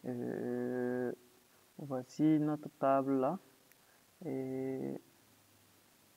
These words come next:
j'ai pas nommé le nom de la table avec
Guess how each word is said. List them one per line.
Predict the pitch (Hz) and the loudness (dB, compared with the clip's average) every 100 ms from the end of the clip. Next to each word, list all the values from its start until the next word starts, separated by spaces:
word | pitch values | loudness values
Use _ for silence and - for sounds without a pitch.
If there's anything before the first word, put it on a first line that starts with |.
| _ _ _ _ _ _ _ _ _ - _ _ _ _ _ _ _ - | _ _ _ _ _ _ _ _ _ -20 _ _ _ _ _ _ _ -8
j'ai | 143 147 | 0 0
pas | 147 165 | 4 4
nommé | 165 147 147 151 | 4 2 2 2
le | 151 139 | 2 2
nom | 139 147 | 0 0
de | 135 | 0
la | 131 | 0
table | 127 143 139 131 123 123 - - _ _ _ _ _ _ _ _ _ _ _ _ _ _ _ _ | 0 2 4 4 2 -2 -4 -10 _ _ _ _ _ _ _ _ _ _ _ _ _ _ _ _
avec | - 135 139 156 | -2 0 2 -2